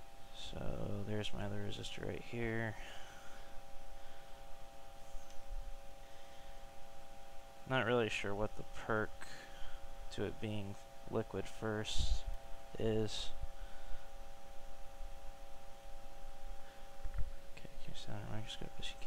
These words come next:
can. Again, um, I used it in the pads, but I just kinda quit when, uh, it would keep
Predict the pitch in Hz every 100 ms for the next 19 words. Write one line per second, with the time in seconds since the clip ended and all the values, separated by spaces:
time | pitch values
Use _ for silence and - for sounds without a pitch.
0 | - - - - - - - - - -
1 | - - - - - - - - - 113
2 | 110 107 104 110 110 110 107 104 - -
3 | - - - - - 127 - 131 - 110
4 | - 107 107 107 - - - - - -
5 | - - - - - - - 107 104 131
6 | - 131 - - 107 110 - - - -
7 | - - - - 107 107 104 104 104 104
8 | 104 104 - - - - - - - -
9 | - - - - - - - - - -
10 | 110 - 147